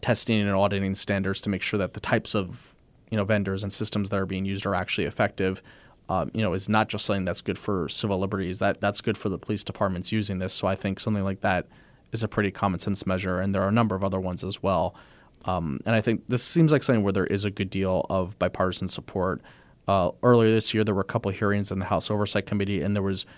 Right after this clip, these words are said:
very broad bipartisan condemnation of facial recognition and a desire to put limits on it. Uh, and actually, just this morning, uh, Representative Jim Jordan, you know, he's a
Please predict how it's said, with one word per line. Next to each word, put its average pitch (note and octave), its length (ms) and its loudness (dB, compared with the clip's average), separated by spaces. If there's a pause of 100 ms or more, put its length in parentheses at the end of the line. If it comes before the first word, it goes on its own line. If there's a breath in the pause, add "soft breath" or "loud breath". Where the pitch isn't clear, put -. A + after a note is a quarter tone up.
(320 soft breath)
very A#2+ 500 8
broad G2+ 280 4
bipartisan F#2+ 600 2
condemnation F#2 680 -2
of F2 340 -6
facial G#2 360 0
recognition G2 500 -2
and F#2 260 -2
a F#2 60 -4
desire G2 340 0
to G2+ 80 -2
put - 180 -4
limits F#2+ 300 -2
on F#2 140 -2
it. F#2+ 140 -2 (500 soft breath)
Uh, G2+ 240 2
and G2+ 100 2
actually, A2+ 320 2
just G#2 220 0
this - 160 -2
morning, A2+ 460 4 (840)
uh, G#2 220 2
Representative G#2 480 -2
Jim G#2 160 0
Jordan, G#2 440 4
you F2 60 -2
know, F2+ 120 0
he's G2+ 260 -4
a F#2 240 -2